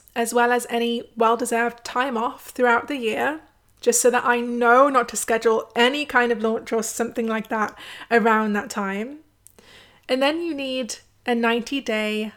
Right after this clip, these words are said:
plan. This is your short-term strategy, helping you stay focused and on track so you know exactly what you need to do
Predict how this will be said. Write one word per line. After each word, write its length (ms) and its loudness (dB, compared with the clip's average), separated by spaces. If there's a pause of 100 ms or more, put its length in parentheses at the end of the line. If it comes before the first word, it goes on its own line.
(180)
plan. 440 -10 (800)
This 200 0
is 160 0
your 200 -2
short-term 960 0
strategy, 640 -8
helping 400 -4
you 120 -4
stay 240 -4
focused 880 0 (420)
and 220 -2
on 240 -2
track 480 -6
so 160 -4
you 200 -2
know 440 0 (340)
exactly 600 -4
what 260 -6
you 140 -6
need 240 -4
to 100 -10
do 560 -4